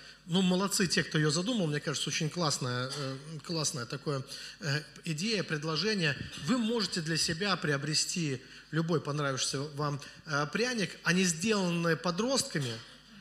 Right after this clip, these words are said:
подростками нашими. И, э, все, скажем так, э, все, вс-, э, все доходы с этого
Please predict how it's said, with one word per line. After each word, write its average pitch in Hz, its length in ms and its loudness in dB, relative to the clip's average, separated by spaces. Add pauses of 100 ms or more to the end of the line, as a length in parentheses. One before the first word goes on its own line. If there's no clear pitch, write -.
(220)
подростками 170 560 4
нашими. 127 440 -2 (120)
И, 208 360 4 (520)
э, 151 640 0
все, 185 460 2
скажем 160 400 0
так, 143 220 2 (720)
э, 151 280 4 (640)
все, - 220 4 (220)
вс-, - 260 0 (180)
э, 156 120 0
все 202 440 4
доходы 180 580 2
с - 100 4
этого 143 420 2